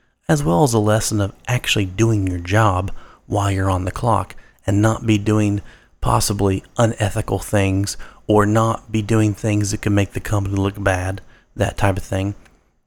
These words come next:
I made sure to take those with me in my future endeavors. And, you know, I'm pretty happy to say I haven't been fired since. So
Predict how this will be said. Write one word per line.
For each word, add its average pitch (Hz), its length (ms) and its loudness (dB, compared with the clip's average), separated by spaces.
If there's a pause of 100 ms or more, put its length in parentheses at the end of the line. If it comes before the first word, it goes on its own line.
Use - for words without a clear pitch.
I 135 60 0
made 135 240 4
sure 139 140 2
to 127 80 2
take 123 340 -2
those 120 180 2
with 113 220 0
me 101 220 0 (480)
in 135 180 6
my 123 220 2
future 107 420 0
endeavors. 95 680 0 (360)
And, 113 340 2
you 123 80 2
know, 104 240 4
I'm 107 80 0
pretty 113 240 2
happy 107 300 0
to 98 80 -6
say 107 400 4 (480)
I 101 60 0
haven't 107 320 2
been 107 200 4
fired 101 320 -2
since. - 520 -4 (580)
So 101 400 4